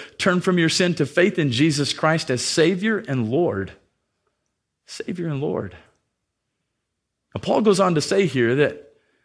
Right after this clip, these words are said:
that there, there will be this time when every knee will bow, every tongue confess that Jesus is Lord.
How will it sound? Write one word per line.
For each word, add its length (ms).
that 540
there, 180
there 140
will 80
be 300
this 400
time 280
when 200
every 400
knee 180
will 160
bow, 320
every 320
tongue 300
confess 540
that 140
Jesus 800
is 160
Lord. 560